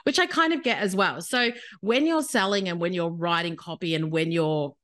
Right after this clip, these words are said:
sharing, you know, whatever information it is that you wanna share, ask yourself,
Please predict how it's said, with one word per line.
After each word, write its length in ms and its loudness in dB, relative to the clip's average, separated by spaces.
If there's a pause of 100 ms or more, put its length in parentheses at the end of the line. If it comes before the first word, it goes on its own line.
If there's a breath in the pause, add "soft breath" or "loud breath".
(180)
sharing, 720 2
you 140 0
know, 160 2
whatever 340 2
information 640 -2
it 100 0
is 160 0
that 180 -2
you 120 0
wanna 220 2
share, 580 0 (380 loud breath)
ask 300 0
yourself, 420 0